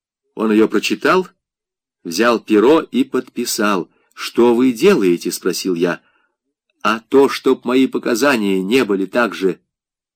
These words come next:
безыменны». Уплывая из Лондона,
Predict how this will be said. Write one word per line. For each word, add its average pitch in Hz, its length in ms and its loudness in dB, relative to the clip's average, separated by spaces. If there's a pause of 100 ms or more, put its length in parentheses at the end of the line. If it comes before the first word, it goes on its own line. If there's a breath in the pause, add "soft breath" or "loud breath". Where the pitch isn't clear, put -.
безыменны». 95 1400 0 (1500)
Уплывая 143 500 2
из 117 260 2
Лондона, 101 760 0